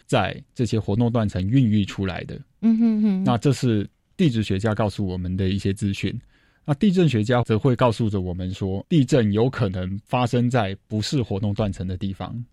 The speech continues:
Speaker 1: 这就是为什么我们是需要中央气象局所汇整出来的地震目录，告诉我们说过去数十年来甚至百年来它地震的分布的情况。虽然我们不知道它到底是在哪一条活动断层上面，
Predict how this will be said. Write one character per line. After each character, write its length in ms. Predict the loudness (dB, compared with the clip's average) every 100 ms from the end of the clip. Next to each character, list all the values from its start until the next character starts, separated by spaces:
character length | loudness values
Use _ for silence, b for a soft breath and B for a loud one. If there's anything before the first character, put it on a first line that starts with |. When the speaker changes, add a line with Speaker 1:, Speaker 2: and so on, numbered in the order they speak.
| _
Speaker 1:
这 120 | 2 4
就 140 | 4
是 60 | 4
为 180 | 4
什 160 | 4 2
么 140 | 0
我 160 | 0 -4
们 180 | -4 -4
是 180 | -4 -6
需 260 | -4 -2
要 220 | 0 -2 -4
中 180 | -2 0
央 100 | 0
气 140 | -2
象 180 | -2 -2
局 140 | -2
所 100 | -4
汇 200 | -2 -2
整 160 | -2 -6
出 160 | -6
来 120 | -6 -6
的 120 | -4
地 160 | -2
震 120 | 2 2
目 160 | 2
录， 140 | -2 -2
告 160 | -2
诉 160 | 0 0
我 120 | 0
们 160 | 0 -2
说 180 | -2 0
过 180 | 0
去 320 | 0 0 -2 -2
数 240 | -2 0 0
十 160 | 0
年 180 | 0 0
来 160 | -2 -2
甚 200 | -2 0
至 120 | -2
百 200 | -4 -4
年 200 | -2 -2
来 240 | -2 -6 -4
它 180 | -4
地 180 | 0 0
震 220 | 2 2
的 100 | 0
分 220 | 0 0 2
布 140 | 0
的 100 | -2
情 220 | -6 -8
况。 260 | -6 -6 -8 _
虽 180 | 2 4
然 100 | 4
我 140 | 2
们 140 | 0 0
不 100 | 0
知 160 | 0
道 180 | 0 -2
它 220 | -2 -2 -2
到 200 | 0 -2
底 100 | -4
是 200 | -6 -4
在 240 | -4 -4
哪 260 | -6 -6 -6
一 60 |
条 160 | -6 -6
活 180 | -6 -2
动 160 | 0
断 160 | 2 0
层 160 | -2 -2
上 160 | -2
面， 180 | -2